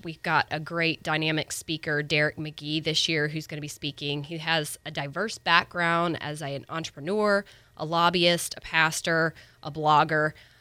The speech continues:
um, and he brings just a wealth of, um, knowledge around change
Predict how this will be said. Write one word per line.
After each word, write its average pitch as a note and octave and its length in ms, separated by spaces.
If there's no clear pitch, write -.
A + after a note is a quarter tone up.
um, C#3+ 380
and D#3+ 260
he F#3 140
brings E3 440
just - 260
a F3 60
wealth D3+ 400
of, D3 360
um, B2 400
knowledge D#3 520
around D3 360
change F3 760